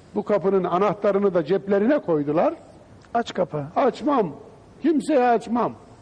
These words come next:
Speaker 1: Yani zannedersin ki gelin çıkarılan evin kapısı.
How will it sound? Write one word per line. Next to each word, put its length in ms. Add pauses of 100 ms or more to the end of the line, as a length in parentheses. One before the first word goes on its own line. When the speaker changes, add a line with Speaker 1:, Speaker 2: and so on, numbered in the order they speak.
(400)
Speaker 1:
Yani 440
zannedersin 840
ki 260 (280)
gelin 300
çıkarılan 580
evin 280
kapısı. 520